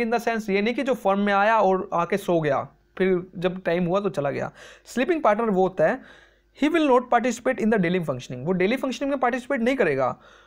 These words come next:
but he will still have to make his share of contribution to the capital। लेकिन जितना हिस्सा उसका कैपिटल में बनता है, जितने हिस्से के लिए वो उसने पार्टनरशिप करी है,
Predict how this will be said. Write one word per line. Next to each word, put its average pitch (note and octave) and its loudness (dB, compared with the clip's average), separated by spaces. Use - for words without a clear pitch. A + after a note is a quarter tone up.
but D4+ 2
he C#4+ 4
will D#4+ 2
still D4 0
have B3 2
to A3 2
make A#3 2
his C4 -2
share A3 0
of G#3+ 2
contribution G3+ -2
to G#3+ -2
the A3 -2
capital। C3+ -6
लेकिन G#3 0
जितना F#3 -2
हिस्सा C#4 0
उसका C#4 2
कैपिटल A#3+ 0
में A#3+ 2
बनता E3+ 0
है, B2+ 0
जितने A#3 0
हिस्से A3 0
के B3 -2
लिए B3 0
वो B3 2
उसने B3 -4
पार्टनरशिप G#3 -2
करी F3+ -2
है, E3 0